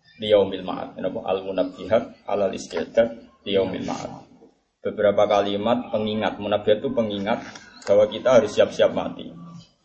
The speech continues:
Dia adalah pensarah terbaik Bukhari. Hampir semua ulama kalau memaknai Bukhari itu sarah terbaik ya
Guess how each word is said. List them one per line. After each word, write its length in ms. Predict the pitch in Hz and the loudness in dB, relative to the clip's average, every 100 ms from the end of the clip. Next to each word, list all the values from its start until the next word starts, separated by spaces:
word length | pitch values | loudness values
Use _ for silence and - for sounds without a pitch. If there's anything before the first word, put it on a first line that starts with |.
| _ _ _ _ _ _ _ _ - | _ _ _ _ _ _ _ _ -16
Dia 320 | 101 117 139 | 0 4 4
adalah 320 | 135 107 110 | 4 4 4
pensarah 400 | 113 110 107 113 - | 2 2 2 4 2
terbaik 400 | - - 101 98 | 0 2 0 -2
Bukhari. 400 | - 95 87 87 87 | -8 -6 -6 -8 -8
Hampir 320 | 92 92 107 104 | -8 -4 -4 -4
semua 240 | 107 104 | 0 2
ulama 400 | 101 95 120 123 | 2 0 -2 -2
kalau 320 | 104 101 101 | -2 0 0
memaknai 480 | 104 104 87 95 101 | 0 -2 -2 -2 -4
Bukhari 320 | 101 98 92 | -4 -2 -2
itu 160 | - 120 | -4 -4
sarah 240 | 92 98 | 0 0
terbaik 400 | - - 95 113 | -2 -2 0 0
ya 160 | 113 | -2